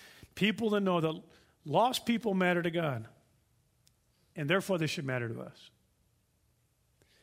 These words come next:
Now, there's a second thread that goes through these three stories, and that thread is this. That which was missing was important enough to warrant an all-out search to find it.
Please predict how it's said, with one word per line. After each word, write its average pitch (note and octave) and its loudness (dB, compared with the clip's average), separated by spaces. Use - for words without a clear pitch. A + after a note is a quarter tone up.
Now, F#3+ 4
there's F#3+ 4
a - 0
second C4 2
thread G3+ 2
that F3 2
goes F#3 -2
through F#3+ -2
these E3 0
three E3+ -2
stories, D#3+ -4
and D#3+ -2
that G#3 2
thread G3 2
is D3 0
this. C3+ -4
That A#3 4
which C4 2
was F3+ 2
missing F3 2
was D#3+ 0
important B3 0
enough D#3+ 0
to E3+ 0
warrant A3 2
an E3+ 2
all-out G3+ 2
search - -4
to C#3 -6
find A2 -6
it. - -12